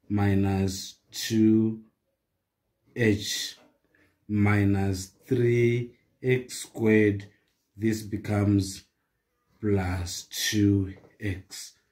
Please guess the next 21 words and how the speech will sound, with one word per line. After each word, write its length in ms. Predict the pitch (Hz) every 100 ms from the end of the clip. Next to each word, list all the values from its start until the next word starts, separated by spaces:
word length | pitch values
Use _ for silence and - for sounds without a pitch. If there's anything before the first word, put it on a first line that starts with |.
| _ - - - -
all 580 | 113 107 107 107 107 104
over 580 | 101 104 104 107 110 107 - - - _ _ -
h, 560 | 101 95 - - - - - - _ _ _ - _ _ _
which 300 | 107 120 -
is 180 | 127 107
now 360 | 110 117 120 120
equals 600 | 131 117 - 117 110 110 - -
to 380 | 127 139 160 - _ _ _ -
limit 920 | 110 113 123 127 127 127 123 - - _ _ _ _
as 380 | 107 107 98 98 -
h 340 | 120 117 -
approaches 720 | - 117 98 113 110 104 107
zero 720 | 98 92 98 104 107 110 110 -
of, 400 | 120 127 - - _ _ _ _ -
then 200 | 113 113
here 420 | 104 110 113 104
I 120 | 104
remove 420 | 101 104 110 104
these 200 | 104 104
brackets 520 | 95 98 101 107 101
there, 420 | 104 101 123 143